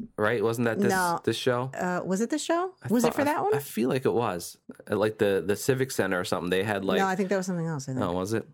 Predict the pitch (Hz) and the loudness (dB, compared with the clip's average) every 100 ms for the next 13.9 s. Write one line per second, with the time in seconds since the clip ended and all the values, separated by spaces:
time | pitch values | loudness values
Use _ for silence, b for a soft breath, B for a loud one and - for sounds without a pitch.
0 | - 90 85 90 _ _ 160 147 143 147 | -10 -6 -6 -8 _ _ -4 -2 -2 -8
1 | 135 - 175 180 160 - 170 160 147 - | -10 -2 0 2 0 -2 0 2 0 -2
2 | 147 - 143 135 131 165 165 160 104 95 | -8 -6 -4 -2 0 0 0 0 2 2
3 | - - 160 160 147 139 127 B B - | 0 0 2 0 0 -2 -2 B B -2
4 | 165 160 220 214 202 247 - 269 - - | -2 0 -2 0 0 0 0 -2 -2 -4
5 | 202 - 196 - - 110 113 95 - 190 | -2 -2 -4 -4 -6 -4 -2 0 0 0
6 | 101 175 165 _ 180 156 143 143 - 139 | 0 -2 -2 _ -2 0 -2 -4 -4 -4
7 | - - 170 - 190 180 147 147 - 156 | -6 -4 -4 0 0 2 0 0 -2 -2
8 | 147 147 - _ _ 185 190 180 165 175 | -2 -2 -6 _ _ 0 2 4 4 2
9 | - - 208 - - 202 190 190 - 165 | 0 0 0 0 -2 0 2 0 0 -2
10 | 156 160 165 160 160 160 175 170 170 160 | 0 0 2 2 0 0 -2 0 0 -2
11 | - 156 156 156 156 156 - 170 156 160 | -2 -2 0 2 2 0 -2 0 2 2
12 | 160 151 156 - 156 147 147 147 160 151 | 2 0 0 -2 -2 0 -2 -4 -4 -4
13 | 156 151 151 139 - 160 151 147 - | -2 -2 -2 -4 -6 -6 -2 -4 -4